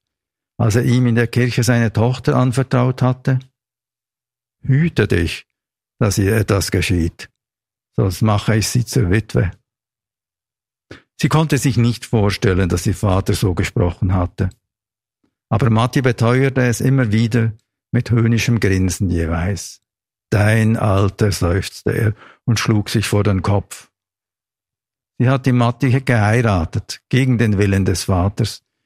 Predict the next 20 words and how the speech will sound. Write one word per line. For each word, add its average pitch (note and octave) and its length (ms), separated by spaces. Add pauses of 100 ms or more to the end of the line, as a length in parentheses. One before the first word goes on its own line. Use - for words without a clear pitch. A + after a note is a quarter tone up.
(160)
gegen C#3 300
jegliche D3 460
Vernunft, C#3 540
wie G#2 60
es F#2 160
schien. E2 480 (640)
Aus F2+ 220
Trotz, - 560
wurde E2+ 240
gesagt. F2 640 (1120)
Märta C3 420
wusste C3+ 280
es B2+ 180
besser. - 460 (960)
Sie B2 100
hatte A2+ 220
nicht A2+ 300
die G#2+ 100
Wahl A2+ 220
gehabt. G2 560